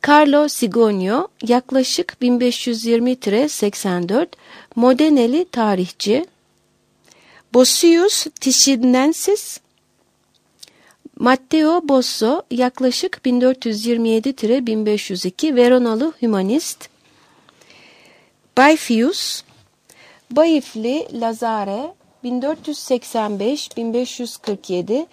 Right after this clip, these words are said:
zamanının en önde gelen Fransız klasik öğreti uzmanı ve Derevestireia Giysiler Üzerine adlı yapıtın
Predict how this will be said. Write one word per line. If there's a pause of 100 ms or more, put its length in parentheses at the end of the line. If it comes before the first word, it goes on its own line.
(400)
zamanının
en
önde
gelen
Fransız
klasik
öğreti
uzmanı
ve (420)
Derevestireia (240)
Giysiler
Üzerine
adlı
yapıtın